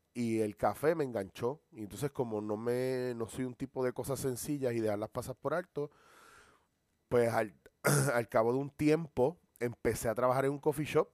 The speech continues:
para seguir aprendiendo sobre la industria del café. El punto es que a través de los años yo he aprendido mucho, mucho sobre café,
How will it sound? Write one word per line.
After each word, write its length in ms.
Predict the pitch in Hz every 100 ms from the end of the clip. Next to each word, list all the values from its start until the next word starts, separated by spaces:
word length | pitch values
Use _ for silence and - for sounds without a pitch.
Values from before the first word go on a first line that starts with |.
| _
para 140 | 135
seguir 260 | 113 117 113
aprendiendo 680 | 120 135 131 127 156 147 120
sobre 280 | - 110
la 80 | 104
industria 380 | 95 95 - 117
del 120 | 120
café. 380 | - 117 - 208 _ _ - _ _ - - _
El 180 | 131 131
punto 500 | - 196 214 214 202
es 340 | 156 139 - - _
que 140 | 135
a 100 | 120
través 320 | 113 110 110
de 100 | 120
los 240 | 160 160 -
años 500 | 175 151 120 117 90 87
yo 120 | 120
he 20 |
aprendido 640 | 117 131 147 160 160 139
mucho, 720 | 104 101 101 107 156 202 -
mucho 300 | 123 135 139
sobre 240 | 147 156 151
café, 420 | 147 - 151